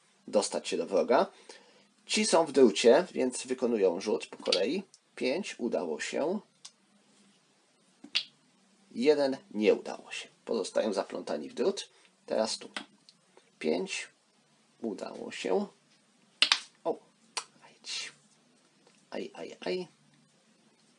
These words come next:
I drugi też udało mu się, wyplątał się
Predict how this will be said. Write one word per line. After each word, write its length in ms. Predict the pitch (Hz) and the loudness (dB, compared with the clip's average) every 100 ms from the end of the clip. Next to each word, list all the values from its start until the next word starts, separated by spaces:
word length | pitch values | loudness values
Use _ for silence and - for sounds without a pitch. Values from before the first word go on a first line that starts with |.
| _ - _ _ - | _ -20 _ _ -8
I 180 | 190 180 _ - - | -8 -10 _ -20 -12
drugi 440 | 135 135 135 139 131 _ | -4 -4 -4 -8 -10 _
też 280 | 135 131 - | -8 -6 -6
udało 240 | 90 - | -8 -8
mu 120 | 104 | -8
się, 220 | 117 110 98 | -2 -2 -2
wyplątał 600 | - 127 - - - - | -6 -6 -6 -8 -10 -10
się 200 | - 80 | -8 -10